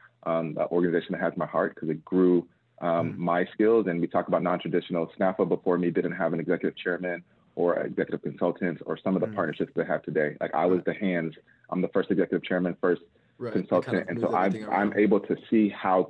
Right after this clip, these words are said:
Speaker 1: to, like, expand an organization and expand opportunities that weren't existing before me. It was my,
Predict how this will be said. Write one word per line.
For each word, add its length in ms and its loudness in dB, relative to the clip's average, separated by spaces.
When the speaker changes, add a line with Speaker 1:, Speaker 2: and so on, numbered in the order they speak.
Speaker 1:
to, 320 4
like, 240 0
expand 460 -2
an 80 0
organization 580 0
and 80 -8
expand 380 -2
opportunities 580 -2
that 140 -2
weren't 200 -2
existing 320 -10
before 260 -6
me. 120 2
It 40 4
was 120 -2
my, 200 -2